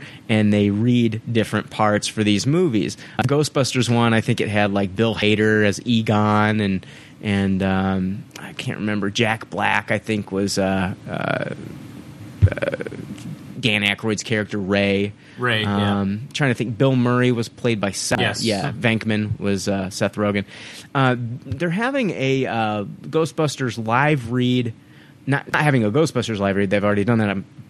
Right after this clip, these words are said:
Speaker 1: excuse me. Well, i-, if you're willing to shell out five hundred dollars,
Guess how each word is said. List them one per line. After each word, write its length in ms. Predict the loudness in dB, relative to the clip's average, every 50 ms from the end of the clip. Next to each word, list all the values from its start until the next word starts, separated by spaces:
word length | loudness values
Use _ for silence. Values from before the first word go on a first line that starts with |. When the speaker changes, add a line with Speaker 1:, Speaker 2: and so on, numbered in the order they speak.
| -20 -16
Speaker 1:
excuse 320 | -14 -10 0 0 2 2 2
me. 140 | 0 0 0
Well, 280 | 2 4 4 4 2 0
i-, 40 |
if 320 | -4 -4 0 0 0 2 2
you're 80 | 2
willing 380 | 2 2 2 2 2 2 2 0
to 260 | -2 -2 0 0 0 0
shell 400 | 0 0 0 0 2 2 0 -2
out 440 | 0 2 2 2 2 0 -2 -6 -12 -12 -6
five 260 | 0 2 2 2 2
hundred 160 | 0 -2 0
dollars, 560 | 2 2 2 2 0 -2 -2 -4 -6 -8 -12